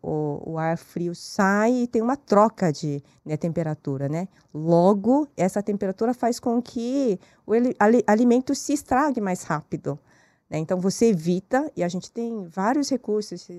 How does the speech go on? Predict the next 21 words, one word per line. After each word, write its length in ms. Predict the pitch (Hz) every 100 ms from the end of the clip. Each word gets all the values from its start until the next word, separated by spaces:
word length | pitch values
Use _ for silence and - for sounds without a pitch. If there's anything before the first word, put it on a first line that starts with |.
| 175 _ _ -
né, 460 | 170 208 156 104
vários 320 | 165 196 220
recursos 400 | 247 226 214 233
que 100 | -
também 400 | 254 269 254 196
mantêm, 640 | 240 226 208 202 180 175 214 - _ _ _
né, 220 | 165 175 185
a, 520 | 175 160 156 160 156
a, 40 | 151
o 120 | 175
alimento 640 | 190 190 165 165 - 202 -
por 180 | 185 180
muito 540 | 180 170 196 202 226
mais 480 | 208 180 165 165 -
tempo, 540 | - 170 165 165 180 185 _ _ -
é, 60 |
mais 320 | 151 156 175 -
fresco 400 | 165 160 - 170
dentro 280 | 165 165
da 140 | 160 160
geladeira. 540 | 175 170 165 139 147